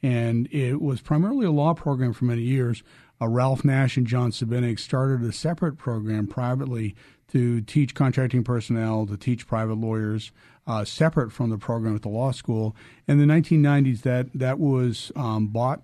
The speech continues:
by a private company. And, uh, we really, between the nineteen nineties and now, we've been focusing a lot. But now we're really expanding a, a separate program, the Masters in Science and Government Contracts. And that's run in conjunction with the business school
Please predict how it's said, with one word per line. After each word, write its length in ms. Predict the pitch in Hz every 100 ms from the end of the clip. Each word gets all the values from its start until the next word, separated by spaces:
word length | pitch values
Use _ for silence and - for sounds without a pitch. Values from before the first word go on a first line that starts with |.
| -
by 320 | 131 117 113 113
a 160 | 113
private 380 | - 127 143 143
company. 500 | 110 104 104 117 123 - - _ -
And, 640 | 135 131 123 127 127 117 -
uh, 200 | 135 120
we 200 | 127 131
really, 360 | 131 135 131 127
between 540 | 110 113 - 139 135
the 100 | 120
nineteen 320 | 123 127 127
nineties 320 | 123 123 113 113
and 120 | 113
now, 240 | 135 156
we've 140 | 131 117
been 100 | 110
focusing 440 | 131 117 113 120
a 40 |
lot. 160 | 123 147
But 180 | 135 127 - - -
now 260 | 151 226
we're 120 | 254
really 340 | 196 180 175 165
expanding 560 | - - 151 147 139
a, 280 | 135 120 117
a 100 | 131
separate 320 | - 143 151
program, 480 | 131 117 101 101 104
the 180 | 110 110
Masters 480 | 120 123 123 131 127
in 80 | 120
Science 340 | 117 120 113
and 120 | 117
Government 320 | 117 117 117
Contracts. 520 | 104 120 - 107 101 - _ _ _
And 80 | 127
that's 180 | 139 127
run 220 | 139 143
in 80 | 143
conjunction 600 | 135 131 120 123 - 135
with 160 | 123 123
the 60 |
business 380 | 110 123 131 117
school 460 | - 120 110 110